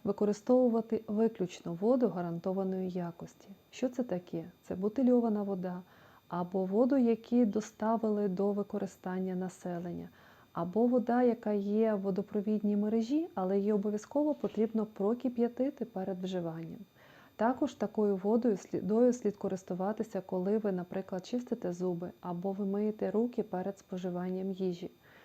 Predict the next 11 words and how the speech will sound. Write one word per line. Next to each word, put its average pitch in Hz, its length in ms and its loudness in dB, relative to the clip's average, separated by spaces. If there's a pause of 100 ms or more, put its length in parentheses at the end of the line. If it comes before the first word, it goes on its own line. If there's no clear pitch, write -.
(140)
Фрукти, 247 640 0
овочі 214 480 0
також 240 420 -2
обов'язково 190 640 -2
потрібно 196 520 -2
мити 202 380 -2
такою 180 480 -4
перевіреною 190 840 -2
водою 214 440 0
гарантованої 190 760 -4
якості. 170 560 -10